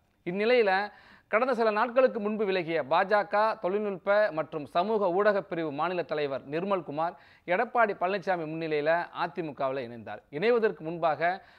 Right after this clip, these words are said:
பாஜக மாநில தலைவர் அண்ணாமலை மீது கடுமையான குற்றச்சாட்டுகளையும் வைத்துள்ளார். குறிப்பா கட்சி தலைமை மீது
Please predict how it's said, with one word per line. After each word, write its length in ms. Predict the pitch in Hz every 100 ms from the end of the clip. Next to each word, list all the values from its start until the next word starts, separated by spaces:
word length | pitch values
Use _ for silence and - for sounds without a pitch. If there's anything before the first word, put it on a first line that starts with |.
| _ 135
பாஜக 520 | 196 220 226 202 165
மாநில 200 | 160 185 165
தலைவர் 280 | 160 143 131
அண்ணாமலை 400 | 160 214 208 175 151
மீது 160 | 156 180 -
கடுமையான 540 | 147 175 170 165 160 -
குற்றச்சாட்டுகளையும் 720 | 131 175 156 139 127 139 143
வைத்துள்ளார். 400 | 120 110 101 87 -
குறிப்பா 300 | 277 254 294 -
கட்சி 220 | 220 311 262
தலைமை 220 | 247 233 226 226
மீது 160 | 233